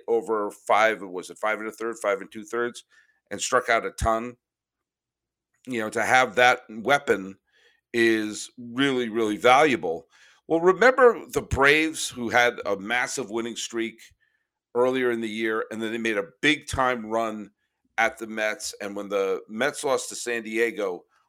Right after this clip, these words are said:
on Saturday, uh, July twenty-third, the Mets were only half a game ahead of the Atlanta Braves. And it looked like, "Oh my God, here we go again."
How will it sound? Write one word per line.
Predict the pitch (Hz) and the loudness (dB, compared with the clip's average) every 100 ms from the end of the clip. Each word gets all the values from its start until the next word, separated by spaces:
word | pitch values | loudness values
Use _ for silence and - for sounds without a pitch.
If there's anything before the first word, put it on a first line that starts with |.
| _ | _
on | 95 101 92 | -6 -6 -4
Saturday, | - 123 127 127 107 98 95 - _ | 0 4 4 4 0 -4 -8 -14 _
uh, | 98 98 90 87 | -4 -4 -6 -10
July | - 113 98 104 113 117 | -10 -8 -2 2 4 4
twenty-third, | - 113 101 - 120 104 85 80 107 - _ _ _ _ _ _ _ | 0 -6 -6 -6 -2 -2 -4 -8 -18 -20 _ _ _ _ _ _ _
the | 113 | -4
Mets | 113 127 160 170 - - - - _ _ _ _ _ | 0 4 4 2 -4 -4 -8 -14 _ _ _ _ _
were | 95 117 113 - | -2 2 2 2
only | 131 139 135 131 | 0 0 0 -4
half | 110 127 151 - | -2 0 0 -2
a | 139 | -6
game | 123 113 113 107 92 - | -2 -2 -2 -4 -10 -4
ahead | 101 113 | -2 0
of | 104 | -2
the | 95 | -4
Atlanta | 104 90 98 85 | -4 -4 -4 -6
Braves. | 85 80 - - - - _ _ _ | -8 -8 -8 -16 -18 -20 _ _ _
And | - 117 | 0 2
it | |
looked | 117 151 156 | 2 0 2
like, | 123 - | 2 4
"Oh | 120 | 2
my | 127 117 | 2 0
God, | 107 104 101 | 2 2 2
here | - 135 | -2 -6
we | 127 | -4
go | 113 117 | 0 2
again." | 107 98 90 82 80 | 0 -2 -4 -4 -12